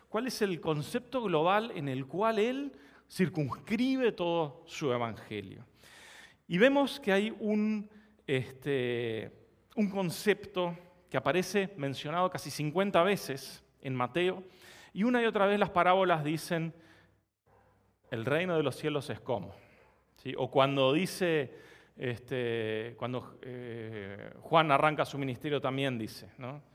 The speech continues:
"El reino de los cielos". Y Jesús una y otra vez dice, "El reino de los cielos está cerca o está entre ustedes", o etcétera. Dice, habla del reino de los cielos, habla del reino de Dios, el reino de mi Padre, el reino,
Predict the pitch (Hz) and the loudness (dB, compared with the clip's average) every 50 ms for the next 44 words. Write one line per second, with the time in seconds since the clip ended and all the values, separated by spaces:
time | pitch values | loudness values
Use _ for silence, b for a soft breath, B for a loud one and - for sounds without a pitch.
0 | b b b b b - 123 117 113 123 135 143 143 139 135 123 120 117 113 107 | b b b b b -10 -8 -6 -4 -2 0 0 0 0 0 0 -2 -2 -2 -4
1 | - - - 127 117 110 - - 117 - - - - - - - 127 113 - 170 | -8 -12 -10 -10 -10 -10 -12 -14 -18 -20 -20 -20 -20 -18 -12 -10 -10 -8 -8 -8
2 | 156 - 160 147 139 139 139 135 139 135 135 139 131 131 135 127 - 117 117 120 | -6 -4 -2 0 0 0 0 0 0 0 0 0 0 -2 -6 -6 -8 -8 -8 -8
3 | 120 135 156 170 170 165 160 156 143 131 127 117 - - 156 165 139 143 120 - | -4 -2 -2 0 0 0 0 0 0 -2 -4 -6 -6 -8 -6 -6 -4 -6 -6 -8
4 | - - - - _ 143 139 139 131 B B B B B B B B B - - | -12 -18 -20 -6 _ 0 0 0 0 B B B B B B B B B -8 -4
5 | - 131 110 113 - 110 107 110 104 - - 139 139 139 127 113 - 123 120 - | -2 -2 -2 -2 -6 -8 -8 -8 -8 -6 -4 -2 -2 -2 -2 -4 -8 -12 -12 -8
6 | - 127 107 92 95 107 - - - 110 107 104 - b b b b b b b | -6 -6 -6 -6 -8 -10 -14 -16 -14 -14 -14 -16 -16 b b b b b b b
7 | 113 - - 131 117 - 98 101 113 120 - 131 120 120 131 135 131 127 127 139 | -12 -6 -4 -4 -2 -2 -2 -2 -2 -2 -2 -2 0 0 2 2 2 2 2 0
8 | 139 127 127 123 127 120 - - 202 202 196 175 139 - 139 135 123 117 120 120 | -2 -2 -2 -4 -6 -8 -6 0 0 2 2 2 0 -2 -2 -2 0 -2 -2 0
9 | 123 131 127 123 113 113 123 156 180 196 185 185 - 143 123 127 147 143 143 139 | 0 0 0 -2 -2 -2 -2 2 2 2 2 0 -2 -6 -4 0 2 2 2 2
10 | 135 127 123 123 120 120 117 - - 175 185 180 160 160 156 - - 135 123 117 | 2 0 0 0 -2 -4 0 4 6 8 8 8 8 6 4 2 2 0 0 0
11 | 120 120 135 160 170 196 202 202 202 196 190 180 180 180 175 - | 0 0 2 4 4 4 2 2 0 -2 -2 -2 -2 -4 -6 -10